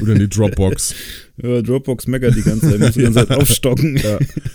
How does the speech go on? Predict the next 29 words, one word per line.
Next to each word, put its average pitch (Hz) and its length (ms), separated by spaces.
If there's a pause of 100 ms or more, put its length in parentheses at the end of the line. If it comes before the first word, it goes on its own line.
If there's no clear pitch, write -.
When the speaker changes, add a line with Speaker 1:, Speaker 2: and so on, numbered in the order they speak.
(180)
Speaker 1:
Kannst 113 220
schon 107 260
von 110 160
meiner 104 240
Band 117 260
die 110 80
neuen 101 200
Sachen 113 240
gar 92 80
nicht 98 100
mehr 98 80
da 90 120
reinladen, 90 600
weil 87 220
das 92 180 (160)
ist - 140
alles - 140
voll 156 140
Speaker 2:
<laughs> - 20
Hey, 139 60
Speaker 1:
mit 127 40
Speaker 2:
Leute, 123 140
Speaker 1:
Pornos. 120 260
Speaker 2:
warte 117 100
mal, 117 140
ich 113 40
muss 127 160
noch, 127 200 (340)
muss 131 100